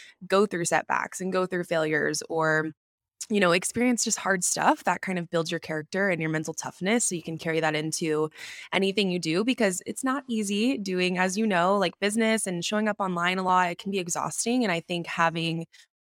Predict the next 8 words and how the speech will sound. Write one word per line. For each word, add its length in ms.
experiences 640
that 100
have 160
tested 420
me 140
a 80
little 240
bit 380